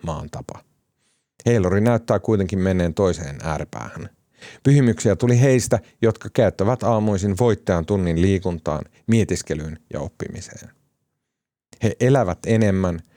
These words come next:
kuuntelevat äänikirjat tuplanopeudella ja treenaamalla pohkeita hammaspesulla. Terveysintoilu valui myös kulttuurielittiin.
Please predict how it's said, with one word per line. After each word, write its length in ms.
kuuntelevat 520
äänikirjat 580
tuplanopeudella 800
ja 80
treenaamalla 560
pohkeita 560
hammaspesulla. 760
Terveysintoilu 800
valui 320
myös 260
kulttuurielittiin. 1080